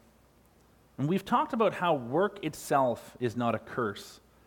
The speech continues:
but it's part of God's intended design for us in our lives. Work is not the curse,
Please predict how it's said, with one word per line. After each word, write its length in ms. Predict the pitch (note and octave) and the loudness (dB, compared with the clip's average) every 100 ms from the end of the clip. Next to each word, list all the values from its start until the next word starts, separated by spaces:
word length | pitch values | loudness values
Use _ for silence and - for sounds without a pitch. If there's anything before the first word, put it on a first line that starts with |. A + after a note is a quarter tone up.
| _ _ _ _ - | _ _ _ _ 0
but 100 | C#3+ | 0
it's 120 | C3 | 0
part 260 | - C#3+ | 2 4
of 140 | D3 B2+ | 4 2
God's 260 | C3 B2 | 2 2
intended 360 | A#2+ A#2 B2+ B2 | -4 -4 -2 0
design 360 | B2 A2 A2+ A2+ | 0 0 0 -2
for 180 | G2+ | -2
us 200 | A2 - | -4 -4
in 60 | A2+ | -2
our 100 | G#2 | 0
lives. 640 | G#2+ C#3+ F3 B2 G#2 - - - - - | 2 4 4 2 -2 -10 -20 -20 -20 -12
Work 400 | B2 C3+ G3 F#3 | -4 0 0 2
is 200 | F#3 D3 | -2 0
not 260 | D3+ C#3+ - | 2 0 -2
the 80 | |
curse, 720 | - - F3 C3 G#2 - - | -12 0 4 4 2 -4 -16